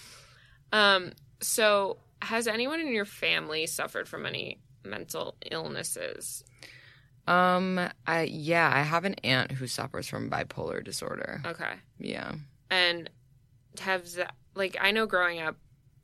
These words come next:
Speaker 1: I didn't really understand what that was. Now I have a way better understanding. I've interviewed
Speaker 2: Mm-hmm.
Speaker 1: a bunch of people with it. But did you know what that was, like, really, when you were
Speaker 2: I
Speaker 1: growing up?
Speaker 2: didn't. No, I had no idea until,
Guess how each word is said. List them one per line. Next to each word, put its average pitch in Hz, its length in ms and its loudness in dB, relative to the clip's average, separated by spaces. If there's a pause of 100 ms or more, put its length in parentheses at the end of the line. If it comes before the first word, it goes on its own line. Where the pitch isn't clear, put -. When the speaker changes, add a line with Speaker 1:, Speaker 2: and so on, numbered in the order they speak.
(720)
Speaker 1:
I 190 60 -4
didn't 180 160 -2
really 175 220 -4
understand 165 380 -4
what - 100 -8
that - 180 -4
was. 82 320 -2
Now 78 260 -2
I 71 260 -4 (180)
have 170 160 -16
a 160 120 -12 (200)
way 78 140 -2
better - 180 -4
understanding. - 580 -6
I've 160 120 -8
interviewed 147 400 -2
Speaker 2:
Mm-hmm. 131 100 0
Speaker 1:
a - 20 -2
bunch - 200 -8
of - 60 -20
people 170 500 -8
with 170 180 -6
it. - 220 -2
But 170 280 0 (800)
did 185 180 -2
you 185 320 -2
know 160 640 -2
what 175 160 -4
that - 180 -2
was, 165 460 -6 (140)
like, 175 140 -4 (100)
really, 175 260 0
when 165 220 -8
you 160 80 -8
were 160 80 -2
Speaker 2:
I 156 60 4
Speaker 1:
growing 165 100 2
up? 156 40 -6
Speaker 2:
didn't. 120 560 2
No, 71 380 4
I 52 140 0
had 147 160 -2
no 143 120 2
idea - 580 -2
until, 127 840 -2